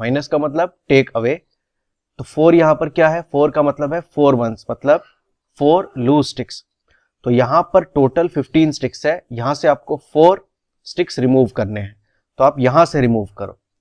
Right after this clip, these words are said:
वन, टू, थ्री, फोर। तो यहाँ से हमने फोर स्टिक्स रिमूव कर दिए। तो अब हमारा आंसर क्या होगा? Total number of sticks that are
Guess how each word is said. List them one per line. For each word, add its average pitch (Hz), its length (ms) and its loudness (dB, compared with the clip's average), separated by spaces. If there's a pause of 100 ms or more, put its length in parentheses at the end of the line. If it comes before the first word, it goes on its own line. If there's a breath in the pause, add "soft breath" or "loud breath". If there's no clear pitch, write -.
(220)
वन, 143 540 -2 (520)
टू, 113 380 -2 (400)
थ्री, 160 460 0 (460)
फोर। 120 200 0 (680)
तो 117 40 -6
यहाँ 120 220 -2
से 156 120 -4
हमने 147 180 2
फोर 143 280 -2
स्टिक्स - 420 -10
रिमूव 120 280 -2
कर 147 200 -2
दिए। 156 240 -4 (380)
तो 135 60 4
अब 135 60 6
हमारा 156 260 4
आंसर 127 380 -2
क्या 156 140 2
होगा? 156 360 -2 (120)
Total 143 300 0
number 131 180 2
of 127 120 -2
sticks - 380 -6
that 117 160 -2
are 135 140 2